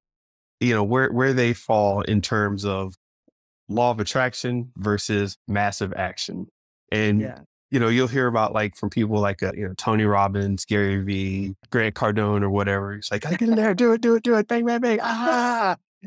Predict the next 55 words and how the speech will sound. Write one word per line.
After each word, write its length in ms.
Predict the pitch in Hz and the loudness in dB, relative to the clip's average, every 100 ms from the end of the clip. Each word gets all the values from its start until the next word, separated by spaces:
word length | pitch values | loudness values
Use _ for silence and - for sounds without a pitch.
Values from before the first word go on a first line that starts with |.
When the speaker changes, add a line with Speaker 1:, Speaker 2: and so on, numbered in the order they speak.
| - | -4
Speaker 1:
And 80 | 123 | -2
it's 100 | - | 0
like, 160 | 127 113 | 0 2
"Cool, 260 | 214 151 | 2 2
cool. 320 | 123 180 120 - | 2 0 0 -2
I 120 | 117 | -4
get 220 | 120 160 | 0 0
that. 200 | - 95 - | 0 -2 -2
I'm 100 | 113 | -2
hyped. 300 | 170 120 95 | 0 0 -4
You 160 | - 110 | -2 0
know, 140 | 101 - | 0 -2
I 40 | |
really 300 | 113 143 139 123 | 0 2 4 4
am. 80 | |
Speaker 2:
Yeah. 140 | 139 135 | 2 2
Speaker 1:
I 40 | |
wanna 160 | 135 131 | 0 0
run 180 | 135 135 | 0 0
outside 360 | 120 - 123 | -2 0 -2
and 100 | 113 | -2
do 80 | 120 | -2
some 140 | 120 113 | -4 -4
push-ups 380 | - 120 113 120 | -4 -4 -4 -4
in 60 | |
the 60 | 107 | -2
grass. 320 | 110 98 - | 0 0 -2
It'd 140 | - | -2
be 80 | 104 | 0
great." 220 | 104 98 - - 302 277 - | 0 -2 -6 -18 -16 -14 -14
Speaker 2:
<laughs> 440 | _ - - _ | _ -20 -20 _
Speaker 1:
That's 200 | - 120 | -4 0
right. 240 | 123 113 - 165 - - - - _ _ 151 | 0 -2 -4 -14 -18 -20 -20 -20 _ _ 0
And 100 | 165 | 2
then 80 | 160 | 2
on 40 | |
the 100 | 151 | 2
other 200 | 190 190 | 2 2
side, 360 | 156 127 120 120 | 2 0 0 0
you 60 | |
know, 100 | 117 | -2
it's 220 | 113 - 120 | -2 -4 -2
law 220 | 120 123 | 0 2
of 80 | 110 | -2
attraction. 580 | 104 123 110 107 - 107 | -4 -2 -2 -4 -6 -6
It's 140 | - | -4
like, 200 | 104 101 _ _ _ _ _ - | -4 -4 _ _ _ _ _ -4
"Hey, 220 | 139 98 | 0 0
let 240 | 101 117 | 0 0
the 100 | 120 | 0
energy 320 | 117 120 110 110 | 2 2 0 -2
flow. 520 | - 113 110 98 95 | 0 0 2 0 -2
Let, 420 | 107 117 113 - | 0 0 0 0
you 160 | 104 110 | 2 2
know, 380 | 98 90 - | 2 -2 -8